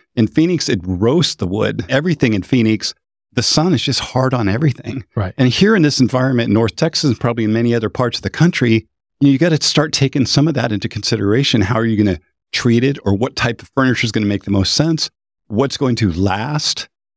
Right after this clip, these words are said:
Speaker 1: And then the cushions, as you said, you can swap those out based upon the season, add colors to it. You get this emotional connection to being outside because you're comfortable as we bring the indoors out and the out in. It's really good stuff.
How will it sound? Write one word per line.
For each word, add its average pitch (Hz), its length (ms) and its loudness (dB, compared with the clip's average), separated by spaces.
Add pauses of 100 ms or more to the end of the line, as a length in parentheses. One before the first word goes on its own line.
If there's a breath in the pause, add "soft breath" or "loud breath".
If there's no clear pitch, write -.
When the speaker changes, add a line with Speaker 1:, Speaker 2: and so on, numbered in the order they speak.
(120)
Speaker 1:
And 120 180 2
then 143 260 2
the 117 80 0
cushions, 135 440 -2
as 110 160 -2
you 110 80 -2
said, 135 520 -2 (200)
you 143 120 2
can 104 280 0 (140)
swap - 340 -2
those 113 200 2
out 127 180 0
based 120 200 -2
upon 107 180 -2
the 92 80 -2
season, 165 540 2 (240)
add 113 200 -4
colors 131 420 -4
to 156 180 2
it. 160 200 0 (100)
You 127 120 2
get 165 240 0
this 113 180 0
emotional 123 640 2
connection 104 640 0
to 98 100 0
being 110 320 4
outside 110 760 -2 (280 loud breath)
because 107 260 -2
you're 107 60 -4
comfortable 104 480 0
as 92 120 0
we 95 100 4
bring 101 300 2
the 92 220 -2
indoors 95 600 2
out 101 460 -4 (340)
and 92 160 0
the 92 140 -2
out 90 240 -2
in. 90 300 -2
It's - 280 -4
really 107 280 2
good 98 180 -2
stuff. - 460 -6